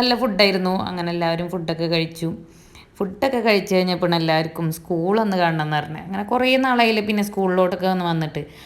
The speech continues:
എന്നാ പിന്നെ സ്കൂൾ കാണാമെന്നൊക്കെ പറഞ്ഞിട്ട് പിന്നെ ഞങ്ങൾ കുറച്ച് പേരൊക്കെ ആയിട്ട് ഇങ്ങനെ ഇറങ്ങി. ഞാൻ പറഞ്ഞില്ലേ, ഞാനിവിടെ പ്ലസ് ടു വരെ ഞാൻ ഈ സ്കൂളിൽ തന്നെ ആയിരുന്നു.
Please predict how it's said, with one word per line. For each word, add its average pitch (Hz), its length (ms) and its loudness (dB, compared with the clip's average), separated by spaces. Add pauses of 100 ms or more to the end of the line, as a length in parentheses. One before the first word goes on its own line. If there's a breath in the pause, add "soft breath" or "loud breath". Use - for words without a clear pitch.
(200 loud breath)
എന്നാ 190 140 0
പിന്നെ 214 220 -2
സ്കൂൾ 190 420 2
കാണാമെന്നൊക്കെ 202 560 2
പറഞ്ഞിട്ട് 185 640 -4
പിന്നെ 180 260 -6
ഞങ്ങൾ 180 220 -4
കുറച്ച് 180 360 -6
പേരൊക്കെ 180 260 0
ആയിട്ട് 175 160 -2
ഇങ്ങനെ 165 160 0
ഇറങ്ങി. 143 300 -4 (1600)
ഞാൻ 214 200 0
പറഞ്ഞില്ലേ, 185 340 2
ഞാനിവിടെ 196 420 0
പ്ലസ് 208 340 0
ടു 220 40 4
വരെ 208 180 2
ഞാൻ 196 220 2
ഈ 190 160 0
സ്കൂളിൽ 190 480 2
തന്നെ 175 160 0
ആയിരുന്നു. 156 360 -4